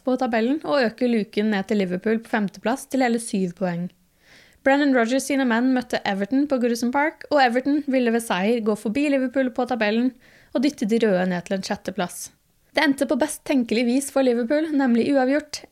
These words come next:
en en, med mål fra James Rodriguez og Youri Tielemans. Aston Villa hadde muligheten til å ta seg helt opp i ryggen på Liverpool, men tapte overraskende mot Burnley. Villa forblir fem poeng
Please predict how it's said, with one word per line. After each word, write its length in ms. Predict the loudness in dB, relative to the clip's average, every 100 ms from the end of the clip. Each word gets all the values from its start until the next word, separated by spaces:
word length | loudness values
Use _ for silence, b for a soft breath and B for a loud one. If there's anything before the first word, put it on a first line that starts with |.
| 0
en 140 | 0 2
en, 220 | 0 0
med 200 | 0 2
mål 220 | 2 2 0
fra 140 | 0
James 300 | 0 2 0 0
Rodriguez 520 | 0 2 0 0 -2 -2
og 140 | 0
Youri 240 | 2 2 0
Tielemans. 760 | -2 -4 -2 -4 -8 -12 -16 -20 _ _ B B B B -4
Aston 300 | -2 0 2
Villa 220 | 4 2
hadde 200 | 2 2
muligheten 480 | 2 2 0 0 -2
til 140 | 0 -2
å 40 |
ta 100 | 0 -2
seg 160 | -2 0
helt 240 | 0 0
opp 140 | 0 0
i 60 |
ryggen 320 | 0 -2 0 0
på 160 | 0
Liverpool, 480 | 0 0 0 0 0 -2
men 160 | -2 0
tapte 240 | -2 -4 0
overraskende 640 | 2 0 -2 -6 -4 0 2
mot 240 | 0 -2 -4
Burnley. 480 | -4 -2 -2 -2 -4 -10 _ _ _ 0
Villa 260 | 2 2 2
forblir 420 | 0 2 2 0
fem 300 | 0 0 0
poeng 260 | 0 0